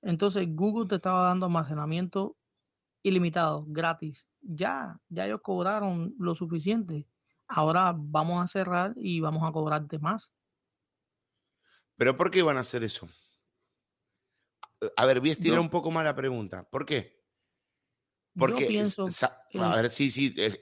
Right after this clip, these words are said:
Speaker 2: te escucho, te escucho, por
Speaker 1: No,
Speaker 2: favor.
Speaker 1: no, eh, dime, dime para ver si coincides
Speaker 2: No,
Speaker 1: conmigo.
Speaker 2: porque para mí hay mucha gente que tiene mucha información ahí adentro y no la
Speaker 1: Sí.
Speaker 2: quiere perder, entonces están obligados a pagar.
Speaker 1: O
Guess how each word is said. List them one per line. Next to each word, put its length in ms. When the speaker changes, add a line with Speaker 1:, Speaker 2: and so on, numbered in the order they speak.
Speaker 2:
te 100
escucho, 340
te 80
escucho, 280
por 140
Speaker 1:
No, 180
Speaker 2:
favor. 0
Speaker 1:
no, 300
eh, 240
dime, 360
dime 260
para 220
ver 160
si 100
coincides 380
Speaker 2:
No, 0
Speaker 1:
conmigo. 320
Speaker 2:
porque 320
para 260
mí 380
hay 160
mucha 260
gente 280
que 100
tiene 240
mucha 680
información 720
ahí 160
adentro 580
y 120
no 120
la 120
Speaker 1:
Sí. 60
Speaker 2:
quiere 220
perder, 360
entonces 280
están 220
obligados 400
a 40
pagar. 460
Speaker 1:
O 200